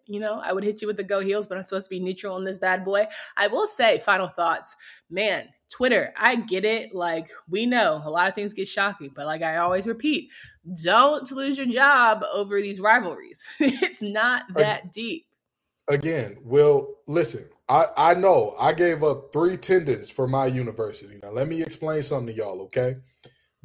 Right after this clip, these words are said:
Speaker 2: Do you think that if your university, uh, was put in a position to risk their livelihood, to risk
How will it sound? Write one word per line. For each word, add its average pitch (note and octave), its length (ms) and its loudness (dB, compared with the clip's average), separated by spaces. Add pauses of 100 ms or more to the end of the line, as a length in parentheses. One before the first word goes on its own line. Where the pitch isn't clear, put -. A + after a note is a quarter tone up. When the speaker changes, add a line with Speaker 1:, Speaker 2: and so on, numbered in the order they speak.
Speaker 2:
Do F3+ 160 0
you G#3+ 220 0
think F3+ 260 2
that C3+ 140 4
if A#2 120 0
your D3+ 220 4
university, D3 960 0 (360)
uh, B2 440 2 (180)
was B2+ 180 2
put E3 200 2
in D#3 100 -4
a C#3+ 80 6
position C3+ 640 -4 (280)
to C3 520 -2
risk D3+ 340 -2
their D3+ 240 8
livelihood, B2 800 2
to B2 320 -4
risk D3+ 360 0